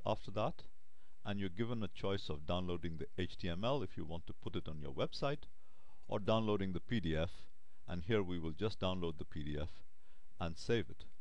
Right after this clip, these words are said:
And once you've saved it, you just go and open it up in Acrobat or your P D F viewer, and you'll see that you have the best possible P D F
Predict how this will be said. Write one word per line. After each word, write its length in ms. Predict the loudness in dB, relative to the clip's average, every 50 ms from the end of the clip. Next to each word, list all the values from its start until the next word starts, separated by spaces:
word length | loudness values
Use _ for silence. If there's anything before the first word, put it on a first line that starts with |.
| -2 -4 -2 -4 -2 -2 -2 -2 -2 -2 -2 -2 -2 0
And 180 | 0 0 0
once 260 | 0 0 0 0 0
you've 120 | 0 0 0
saved 400 | 0 2 4 4 4 4 2 0
it, 200 | 0 0 0 -2 -2 -2 -2 -2 -2 -2 -2 -2 -2 -2 -2
you 80 | -2 0
just 300 | 2 2 2 2 2 0
go 240 | 0 0 0 0 -2 -2 -4 -2 0 0
and 260 | 0 2 0 0 -2 -2 -2 -2 -2 -2 -2 -2 -2 -2 -2 -2 -2 -2 -2 -2 -2 0
open 220 | 0 0 2 0
it 120 | 2 4
up 140 | 4 4 4 4 0 -2 -2 -2
in 100 | 0 0
Acrobat 600 | 0 0 0 0 0 0 0 2 0 0 0 0 -2 -2 -2 -2 -2 -2 -2 -2 -2 -2 -2 -2 -2 0
or 160 | 0 2 2 2
your 260 | 2 2 2 2 0 -2 -2 -2 0 0
P 100 | 0 2
D 140 | 2 2
F 80 | 2 2 2 2
viewer, 380 | 2 2 4 4 2 2 2 2
and 160 | 0 0 2
you'll 140 | 2 0 0
see 400 | 0 0 0 2 2 2 2 2 0 -2 -2 -2 -2 -2 -2 -2
that 120 | -2 0 0
you 100 | 2 2
have 240 | 4 4 4 2 2
the 80 | -2
best 460 | 0 2 2 2 4 2 2 0 -2 -2
possible 440 | 0 0 0 0 0 0 0 0 0 0
P 140 | 0 0 0
D 140 | 0 0 0
F 80 | 0